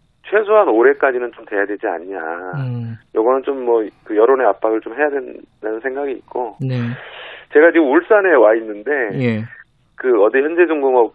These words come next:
Speaker 1: 앞에서 좀 기자회견도 했거든요.
Speaker 2: 네.
Speaker 1: 올해만 해도 벌써 여섯, 그 이월부터 오월까지만 여섯 분이 돌아가신
Speaker 2: 아.
Speaker 1: 그런 그 상황이고,
Speaker 2: 예.
Speaker 1: 돌아가신 이유라는 게 특히 비정규직 하청 노동자들이 많이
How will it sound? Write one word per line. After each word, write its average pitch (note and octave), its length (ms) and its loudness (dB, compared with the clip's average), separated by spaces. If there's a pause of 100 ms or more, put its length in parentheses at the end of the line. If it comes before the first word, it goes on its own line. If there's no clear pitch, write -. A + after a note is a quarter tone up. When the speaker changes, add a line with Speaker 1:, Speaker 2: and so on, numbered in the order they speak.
(100)
Speaker 1:
앞에서 A2 320 -6
좀 - 140 -14
기자회견도 A2+ 560 -2
했거든요. G2 600 -10
Speaker 2:
네. A#2 220 -4 (680)
Speaker 1:
올해만 E3+ 520 4
해도 F3 220 2
벌써 A#2 760 0
여섯, A2 360 0
그 G2+ 480 -8
이월부터 D3 800 0
오월까지만 A2 1120 2
여섯 G2+ 360 -2
분이 A#2+ 200 -10
돌아가신 G2 520 -8 (100)
Speaker 2:
아. G2+ 180 -4
Speaker 1:
그런 A2 640 -4
그 - 80 -16
상황이고, B2 680 -2
Speaker 2:
예. A#2+ 160 -2 (400)
Speaker 1:
돌아가신 E3+ 520 4
이유라는 C3 540 -2
게 C3 60 -6 (760)
특히 - 240 -12
비정규직 C3+ 680 -2
하청 F#3+ 380 -2
노동자들이 A2+ 880 0
많이 F#2+ 320 -8